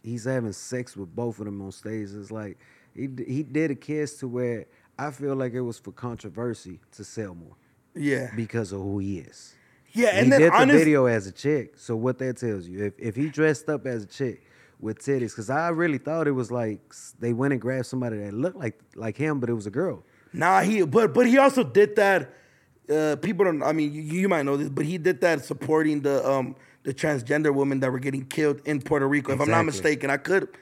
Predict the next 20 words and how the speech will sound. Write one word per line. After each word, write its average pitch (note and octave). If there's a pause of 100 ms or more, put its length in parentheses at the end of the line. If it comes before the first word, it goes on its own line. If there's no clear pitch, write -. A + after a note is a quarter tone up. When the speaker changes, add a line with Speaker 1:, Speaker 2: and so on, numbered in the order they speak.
(400)
Speaker 2:
I, D3+
I, C#3
but, C#3+
but D#3
I D3+
think F#3
that's E3
exactly C#3
what B2+
it B2
was. A#2+
Like, B2 (160)
Speaker 1:
That's A#2+
Speaker 2:
he -
Speaker 1:
what C3
Speaker 2:
was, C3
Speaker 1:
I'm A#2
Speaker 2:
he A3
was, C#3+
Speaker 1:
saying. B2+